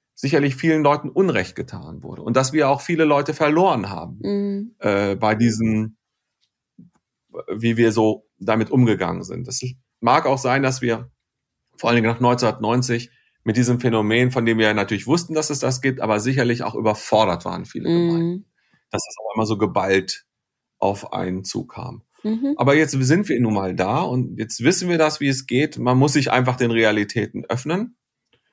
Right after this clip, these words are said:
Speaker 1: Aber es bleibt dabei und ich glaube, dabei bleibe ich auch, dass die Religionsgemeinschaften auch bestimmen können, wer das, wer drin ist und wer draußen ist.
Speaker 2: Mhm.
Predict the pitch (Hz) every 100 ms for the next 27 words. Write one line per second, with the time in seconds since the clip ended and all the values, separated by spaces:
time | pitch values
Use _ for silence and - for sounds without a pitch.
0 | _ _ _ _ _ _ - 104 135 147
1 | 147 139 - _ - 131 - 104 127 135
2 | 123 113 113 110 101 - 104 98 104 -
3 | 104 104 104 110 110 95 95 - 101 104
4 | - - _ _ _ _ _ 107 98 101
5 | 95 113 127 120 107 107 120 123 110 -
6 | 117 139 151 - _ _ _ _ _ _
7 | _ _ _ 107 127 131 120 - - 113
8 | 104 - 92 95 104 104 95 92 92 104
9 | - _ _ _ _ _ _ 92 85 _
10 | _ 95 90 123 160 160 - - _ _
11 | _ _ 110 107 104 - 80 - - -
12 | - _ - 233 254